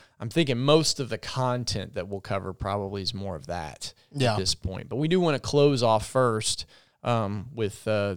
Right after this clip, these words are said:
Speaker 1: that, the, the story specifically looking at, um, that this prophecy that Samuel delivers does actually come about to pass,
Speaker 2: Yeah.
Speaker 1: right?
Speaker 2: And ju-,
Speaker 1: Um,
Speaker 2: and just as, like, a recap, right? For,
Speaker 1: Right.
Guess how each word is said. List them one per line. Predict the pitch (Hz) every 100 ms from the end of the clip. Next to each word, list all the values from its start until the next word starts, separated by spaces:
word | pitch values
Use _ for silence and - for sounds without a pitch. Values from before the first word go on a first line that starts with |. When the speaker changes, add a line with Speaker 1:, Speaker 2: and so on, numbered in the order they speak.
| -
Speaker 1:
that, | 107 92 107
the, | 117 98
the | 113
story | 110 - 139 139 127 120 - -
specifically | - - 143 - 180 175 165 147
looking | 135 127 120 120
at, | 113 104 107 -
um, | 107 104 101 101 98 _ - - _ _ _ _
that | 107 110 113 120 110 - 117
this | 123 113 - - - _
prophecy | - 131 135 - 131 - 101 92
that | 95 - -
Samuel | - 110 110 98
delivers | 95 101 98 82 87 101 - - - - _ _
does | 120 123 120 107 -
actually | 101 101 - 107
come | 98 - 107 104
about | 95 92 -
to | -
pass, | - 87 - - - - _ -
Speaker 2:
Yeah. | 123 107
Speaker 1:
right? | 92 -
Speaker 2:
And | 147
ju-, | 143 175
Speaker 1:
Um, |
Speaker 2:
and | 139
just | 165 -
as, | 143
like, | 131 123
a |
recap, | 117 123 123 - 104 98 117
right? | 113 107 -
For, | 110
Speaker 1:
Right. | 107 95